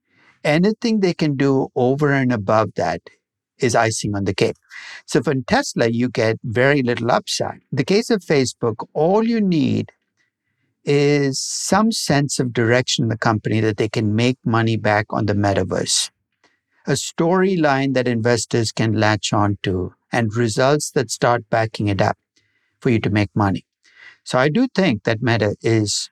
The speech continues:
is undervalued right now. I think it is a, it's a, not just a good buy, it's a good buy with significant upside if it can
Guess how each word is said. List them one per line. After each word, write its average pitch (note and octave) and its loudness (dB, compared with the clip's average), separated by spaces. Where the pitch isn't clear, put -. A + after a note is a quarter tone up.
is A2+ 0
undervalued G#2+ 0
right G2+ -2
now. G2+ 0
I G#2 0
think C3 -2
it A#2 2
is A2+ -2
a, A2 0
it's - -4
a, A2 -2
not F3+ 0
just G#3 -2
a F#3 0
good C#3+ 0
buy, A2 2
it's G#2 -6
a A#2+ -2
good C#3 -2
buy B2+ 2
with A2+ 0
significant D3 0
upside G2 0
if C#3+ 2
it C#3 -2
can A2+ 0